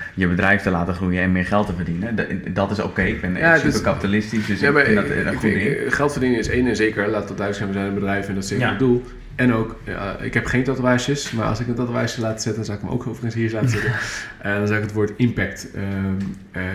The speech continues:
Speaker 2: neerzetten. Dat is voor mij, en de impact heeft voor mij een zakencomponent. Ik wil zoveel mogelijk mensen bereiken, maar ook echt, eh, een leuke dag heb je in de Efteling. Dat is niet wat we doen.
Speaker 1: Mhm.
Speaker 2: We willen echt gewoon mensen helpen.
Speaker 1: Oké,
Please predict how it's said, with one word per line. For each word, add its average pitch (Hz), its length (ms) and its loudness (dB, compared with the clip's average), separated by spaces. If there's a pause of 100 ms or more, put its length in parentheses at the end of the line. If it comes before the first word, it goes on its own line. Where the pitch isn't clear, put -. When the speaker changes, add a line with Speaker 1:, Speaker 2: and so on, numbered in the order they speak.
Speaker 2:
neerzetten. 95 440 -4
Dat 95 140 -6
is 101 140 -6
voor 101 100 -4
mij, 92 220 0
en 95 80 -2
de 95 80 -2
impact 110 300 0
heeft 101 220 -2
voor 104 100 -6
mij 92 160 -4
een 95 80 -4
zakencomponent. 113 680 -2
Ik 113 60 -6
wil 92 120 -6
zoveel 92 440 0
mogelijk 95 300 0
mensen 98 300 -2
bereiken, 110 340 -4 (400)
maar 90 180 -4
ook 92 100 -6
echt, 98 220 -4 (320)
eh, - 80 -6 (380)
een - 60 -6
leuke 98 200 -2
dag 107 180 -2
heb - 120 -8
je 98 60 -2
in 95 60 -4
de - 60 -4
Efteling. 113 420 -2 (120)
Dat - 280 -6
is - 60 -2
niet 104 200 -6
wat - 200 -8
we 87 120 -6 (240)
doen. 131 380 2
Speaker 1:
Mhm. 104 120 -2
Speaker 2:
We 98 60 0
willen 101 180 0
echt - 140 -4
gewoon 90 180 -6
mensen 90 240 -4
helpen. 101 220 0
Speaker 1:
Oké, 101 220 2